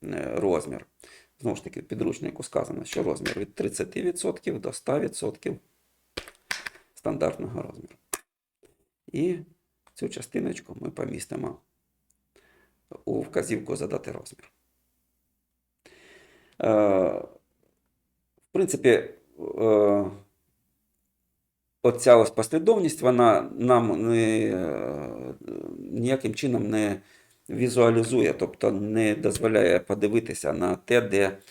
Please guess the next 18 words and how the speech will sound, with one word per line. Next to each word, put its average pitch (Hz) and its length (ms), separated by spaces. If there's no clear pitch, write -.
об'єкт - 420
у 85 40
нас - 240
розташувався - 680
під - 160
час - 200
виконання. - 480
От. - 80
Тому 117 480
ми 107 80
маємо 92 300
розуміти, 98 440
що - 200
коли, - 340
е, 50 480
почнемо 104 480
виконувати 80 640
проєкт, - 500